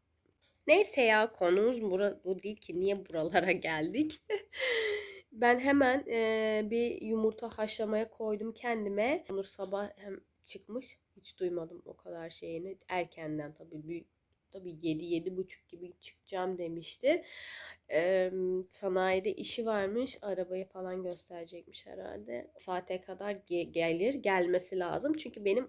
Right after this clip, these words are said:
on kırkta, bu arada saatlerimiz dokuz. Belki de, e, ama ne belkisi. Saatlerimiz şu anda dokuz. Benim on kırkta ran-, göz randevum var arkadaşlar. Sonunda göz doktoruna gidiyorum.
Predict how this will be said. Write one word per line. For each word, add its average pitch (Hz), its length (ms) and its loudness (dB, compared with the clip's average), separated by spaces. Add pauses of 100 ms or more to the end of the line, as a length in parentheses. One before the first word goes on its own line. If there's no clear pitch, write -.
on 214 180 2
kırkta, 240 560 -8 (420)
bu 208 60 -2
arada 285 160 0
saatlerimiz 226 800 -8
dokuz. - 360 -8 (800)
Belki 226 560 2
de, 220 260 2
e, - 140 0
ama 202 320 6
ne 214 240 6
belkisi. 196 760 2
Saatlerimiz 220 680 0
şu 214 100 0
anda 208 300 -4
dokuz. 202 520 2
Benim 214 240 2 (120)
on 214 160 4
kırkta 302 400 -6
ran-, 196 320 0
göz 202 240 2
randevum 143 440 -2
var 147 100 -6
arkadaşlar. 156 680 -4
Sonunda 208 460 0
göz 185 320 2
doktoruna 185 380 -4
gidiyorum. 170 880 -2